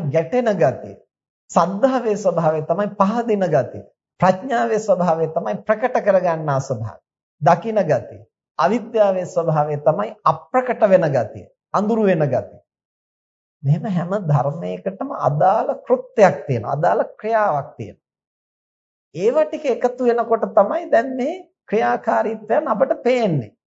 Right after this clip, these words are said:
මෙතන සත්වයක්වත් පුද්ගලයෙක්වත් ඇත්තේ නැහැ කියන එක වැටහෙනවා. දැන් උදාහරණයක් ඇරෙන්න අපි ගමුකෝ රොබෝ යන්ත්‍රයක්.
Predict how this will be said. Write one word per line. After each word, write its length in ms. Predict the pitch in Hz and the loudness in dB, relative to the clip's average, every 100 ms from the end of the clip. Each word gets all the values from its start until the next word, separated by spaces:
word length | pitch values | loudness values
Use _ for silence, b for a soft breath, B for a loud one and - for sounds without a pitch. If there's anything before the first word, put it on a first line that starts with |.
| _ _ _ _ - | _ _ _ _ -2
මෙතන 280 | 147 160 156 | 2 2 0
සත්වයක්වත් 720 | 151 147 - 147 139 139 127 | 0 -2 0 -4 0 0 0
පුද්ගලයෙක්වත් 760 | - 127 127 127 123 - 123 - | -4 -4 0 0 0 0 -2 -2
ඇත්තේ 360 | 117 - 123 120 _ _ | -10 -6 -8 -8 _ _
නැහැ 360 | - 127 139 139 | -10 -2 0 0
කියන 280 | - 127 117 | -4 -4 -4
එක 120 | 117 | -4
වැටහෙනවා. 480 | 117 101 - 98 _ _ _ | -4 -6 -10 -18 _ _ _
දැන් 180 | 127 123 | -4 0
උදාහරණයක් 560 | 131 131 127 127 123 | 2 2 0 -2 -4
ඇරෙන්න 200 | 123 117 | -4 0
අපි 160 | 123 131 | 0 0
ගමුකෝ 340 | 127 131 131 | -2 -2 -2
රොබෝ 320 | 123 135 160 170 | -2 0 2 2
යන්ත්‍රයක්. 460 | 165 160 175 151 | 2 -2 -4 -4